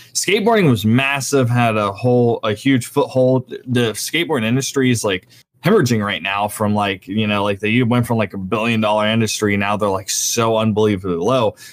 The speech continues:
And they tried to make it go mainstream, but it's at the point where it was like, "Oh, well,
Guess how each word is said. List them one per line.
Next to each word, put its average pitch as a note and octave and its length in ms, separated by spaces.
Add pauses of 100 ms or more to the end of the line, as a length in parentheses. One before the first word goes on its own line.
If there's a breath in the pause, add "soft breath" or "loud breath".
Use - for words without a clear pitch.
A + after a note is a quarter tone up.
And A2 80
they A2 60
tried D3+ 280
to D3+ 60
make C#3+ 160
it B2 100
go A#2+ 120
mainstream, A#2 640
but G#2+ 100
it's G#2 120
at G#2 100
the - 80
point B2+ 300
where G2+ 100
it G2+ 40
was G2+ 140
like, G2 200
"Oh, B2 320
well, G#2+ 400